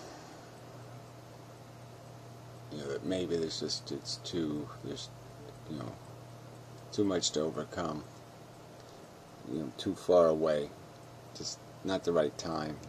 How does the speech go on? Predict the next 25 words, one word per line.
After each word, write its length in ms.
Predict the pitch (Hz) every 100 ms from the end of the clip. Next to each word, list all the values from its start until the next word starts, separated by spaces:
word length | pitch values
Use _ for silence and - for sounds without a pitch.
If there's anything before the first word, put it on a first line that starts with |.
| -
Need, 280 | 82 90 78
I 80 | 85
need 180 | 90 82
more 200 | 82 73
time, 480 | - 87 80 78 69
I 40 |
need 240 | 82 82
to 60 | 76
be 140 | 76
born 400 | 73 80 80 78 80
later 460 | 82 71 76 71
or 40 | -
something, 480 | - 92 - 73 85
you 80 |
know, 120 | 73 -
something's 580 | 87 - 80 71 - - - - - - -
just 220 | 76 -
not 240 | 82 -
right 260 | 78 82 -
for 200 | 87 64
it 100 | -
to 60 |
fall 280 | - 90 82
into 140 | 69 73
place. 560 | - 87 73 - -